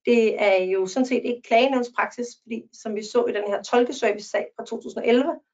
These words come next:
så handler det her om kontrakten og ikke om udbudsprocessen. Og derfor så er den her praksis, det er noget, som vi har fra, fra de almindelige domstole. Til gengæld er de her fortolkningsprincipper, det er også noget, som er sådan lidt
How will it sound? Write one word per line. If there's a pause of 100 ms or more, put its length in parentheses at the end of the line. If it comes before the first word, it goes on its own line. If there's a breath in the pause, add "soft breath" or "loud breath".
(300)
så
handler
det
her
om
kontrakten
og
ikke
om
udbudsprocessen. (540 soft breath)
Og
derfor
så
er
den
her
praksis,
det
er
noget,
som
vi
har
fra, (100)
fra
de
almindelige
domstole. (540)
Til
gengæld
er
de
her
fortolkningsprincipper,
det
er
også
noget,
som
er
sådan
lidt